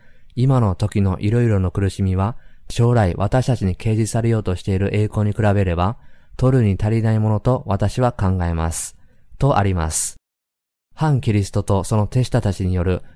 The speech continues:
私たちに対する迫害は、おそらく十日間という短い期間しか続きません。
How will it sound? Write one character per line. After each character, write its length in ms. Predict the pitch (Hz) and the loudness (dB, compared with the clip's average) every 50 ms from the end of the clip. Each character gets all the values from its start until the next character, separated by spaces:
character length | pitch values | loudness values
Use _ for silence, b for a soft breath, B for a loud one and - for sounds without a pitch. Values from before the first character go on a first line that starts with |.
| b - | b -4
私 300 | 101 107 - 120 110 - | -2 0 0 0 0 0
た 100 | 131 120 | -2 -2
ち 80 | - | 0
に 100 | 101 95 | 0 0
対 200 | - 98 92 92 | 0 0 0 0
す 120 | - - 101 | 0 -2 -2
る 100 | 92 87 | -2 -2
迫 280 | 87 95 - - 104 | -2 -4 -4 -4 -2
害 160 | 98 98 90 90 | 0 0 0 0
は、 240 | 95 95 117 - b b b b b - | 0 -2 -2 -4 b b b b b -4
お 120 | 104 101 | -2 -2
そ 120 | - 131 | 0 2
ら 140 | 117 107 98 | 2 2 0
く 240 | - - 98 85 76 - - | 0 -2 -2 -2 -4 -6 -4
十 200 | - 131 123 120 | 0 2 2 2
日 140 | - 131 131 | 2 0 0
間 260 | - - 110 104 98 | 0 0 0 0 0
と 120 | - - - | 0 0 0
い 80 | 90 | 2
う 60 | 90 85 | 2 2
短 480 | 92 101 104 - 120 120 - 120 107 | 0 0 0 -2 -2 -2 0 0 0
い 60 | 104 | 0
期 120 | - - - | -2 -4 -4
間 220 | - 107 98 95 | 0 0 2 0
し 80 | 95 - | 0 -2
か 160 | - 123 127 | -2 -2 -2
続 220 | - - 107 98 92 | -2 -4 -4 -4 -2
き 120 | - 101 | 0 0
ま 120 | 92 90 87 | 0 0 0
せ 140 | - 95 | 0 0
ん。 120 | 87 80 | 0 0